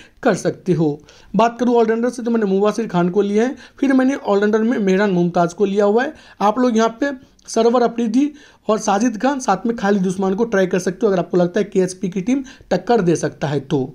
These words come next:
बॉलिंग में बात करूँ तो अमीर को मैंने अपनी टीम में जगह नहीं दिया है, मैंने दिया है अपनी टीम में जगह यहाँ से उस-, उस्मान खान सिनवारी को, आमिर जमाल को। अगर यहाँ पे ये खेल जाते हैं, क्या नाम है इनका, अथर महमूद खेलते हैं तो मैं इनको लेके जाऊँगा,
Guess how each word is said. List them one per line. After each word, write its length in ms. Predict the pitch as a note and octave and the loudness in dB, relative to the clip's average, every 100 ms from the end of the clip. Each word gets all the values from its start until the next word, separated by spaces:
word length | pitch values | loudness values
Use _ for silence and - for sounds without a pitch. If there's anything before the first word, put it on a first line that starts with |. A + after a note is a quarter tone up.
| - _ - - - - | -18 _ -20 -20 -8 2
बॉलिंग 320 | G3 A#3+ C#4 | 4 4 2
में 120 | C4 | 2
बात 200 | B3 A#3+ | 0 0
करूँ 180 | B3+ B3+ | -2 -4
तो 80 | - | -4
अमीर 260 | G#3 A3 A#3 | -2 -2 0
को 120 | B3+ | 0
मैंने 220 | A#3 A3+ G#3+ F#3 - F3 | 0 0 -2 -6 -4 0
अपनी 280 | F3 G3 | 0 0
टीम 180 | G#3 A3 | -2 0
में 80 | G3+ | 0
जगह 220 | F3+ F#3+ F#3+ | 2 2 2
नहीं 180 | G3 | 0
दिया 180 | G3 A3+ | 2 0
है, 60 | A3 | 0
मैंने 200 | G3+ G#3 | 0 0
दिया 180 | F#3 G#3 | 2 0
है 60 | G3+ | 0
अपनी 120 | G3+ | -2
टीम 180 | G#3 G#3 | 0 0
में 60 | |
जगह 240 | F#3 G3 G#3 | 2 2 2
यहाँ 160 | G3+ G3 | 0 0
से 220 | B3 B3 - - - - - | -2 -4 -10 -20 -20 -20 -6
उस-, 200 | - F3 | -4 -2
उस्मान 500 | G#3+ F3+ F3+ G#3+ A3 | 0 2 2 2 2
खान 160 | A3 G3+ | 2 0
सिनवारी 400 | F#3 F3+ F#3+ G#3+ | 2 2 2 2
को, 180 | A#3+ B3+ B3+ - - | 0 0 -4 -18 -4
आमिर 240 | G3+ A3+ G#3+ | 0 2 2
जमाल 320 | A3 A3+ A3+ | 2 2 0
को। 140 | C4 C4+ C4+ - - | 0 -4 -8 -12 -4
अगर 220 | A3 C4+ | 0 0
यहाँ 220 | A#3+ A3 A3 | 2 0 0
पे 200 | C4 A#3+ | 0 0
ये 240 | G3+ A#3+ | 0 -2
खेल 200 | - F#3 | -2 -2
जाते 240 | D#3 D3+ D#3+ | 0 -2 -2
हैं, 80 | |
क्या 100 | G3 | 0
नाम 180 | G3+ G3 | 0 2
है 60 | G3+ | 0
इनका, 320 | G3+ B3+ C4 - - - | 2 0 -2 -6 -12 -4
अथर 240 | A3 C4+ B3 | -2 0 2
महमूद 460 | G#3+ G3+ A3 G#3 | 2 2 0 0
खेलते 320 | - G#3 G3+ | 0 0 0
हैं 80 | A3+ | -2
तो 80 | A3 | -2
मैं 80 | F3 | -2
इनको 220 | F3+ G#3+ | 0 2
लेके 260 | G#3 G#3 G3+ | 0 0 0
जाऊँगा, 420 | A3+ A#3+ C#4 | 2 2 0